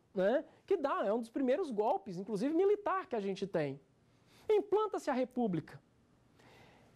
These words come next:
E aí que tá. Se tem um ato político, né,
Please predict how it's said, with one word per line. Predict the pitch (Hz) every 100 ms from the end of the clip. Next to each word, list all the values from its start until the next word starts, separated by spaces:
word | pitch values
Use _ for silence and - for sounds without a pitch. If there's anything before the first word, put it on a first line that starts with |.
| _
E | 311
aí | 285 311
que | 311
tá. | - 165 151 - _ _ _
Se | - 330
tem | 370
um | 427 415
ato | 415 349
político, | - 302 262 254 - - - _ _ -
né, | 175 269